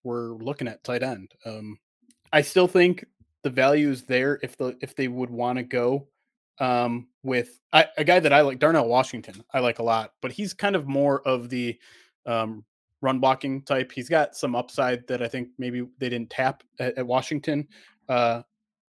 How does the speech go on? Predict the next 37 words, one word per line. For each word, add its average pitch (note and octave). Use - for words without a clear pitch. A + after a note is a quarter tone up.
so E3
he B2+
could E3
be F#3+
a F3
receiving F#3
threat, F3+
but D3
I D#3
think D#3+
they D3+
want B2+
a C#3
true C3+
receiving C#3
threat C3+
out C3
of B2+
the B2+
tight C3+
end C3+
position. C#3
So C3
we're B2
gonna, B2+
we're A3
gonna A#3
punt E3+
on D3+
that. D3
And D3
instead, F#3+
Jonah B2
Williams C3+
wants C#3+
a -
trade. D3+